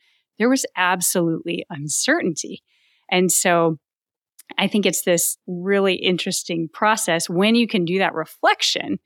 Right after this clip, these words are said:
because it helps us connect some of the dots and say, "Ah, in that moment of uncertainty, could I actually view it as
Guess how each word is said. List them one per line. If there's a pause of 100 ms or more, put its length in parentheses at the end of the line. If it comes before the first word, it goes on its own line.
(340)
because
it
helps
us
connect
some
of
the
dots
and
say, (260)
"Ah, (680)
in
that
moment
of
uncertainty,
could
I
actually
view
it
as